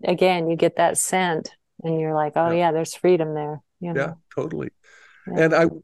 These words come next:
Speaker 2: would also maybe point out that that's been true of every stage of development. That
Speaker 1: Mm-hmm.
Speaker 2: I, I, if I think of myself when I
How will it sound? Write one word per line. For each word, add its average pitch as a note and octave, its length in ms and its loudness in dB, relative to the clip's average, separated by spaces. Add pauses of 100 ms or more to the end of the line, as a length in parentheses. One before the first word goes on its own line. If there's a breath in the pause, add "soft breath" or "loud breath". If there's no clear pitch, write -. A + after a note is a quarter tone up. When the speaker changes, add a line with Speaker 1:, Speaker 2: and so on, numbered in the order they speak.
(180)
Speaker 2:
would D#3 340 2
also G#3 380 2
maybe D#3+ 340 2
point D#3+ 300 0
out F3+ 200 0
that E3 140 -2
that's E3 240 -2
been E3 160 0
true E3+ 300 2
of D#3 100 -2
every D#3 240 0
stage D#3 380 -4
of D3 100 -8
development. D#3 540 -8 (320)
That C#3 160 -4
Speaker 1:
Mm-hmm. E3 300 -8 (180)
Speaker 2:
I, B2 60 -4
I, B2+ 120 -4
if B2 220 -6
I B2+ 120 0
think C#3 200 -2
of B2 100 -6
myself D3 420 -4
when A#2 120 -4
I A#2 140 -2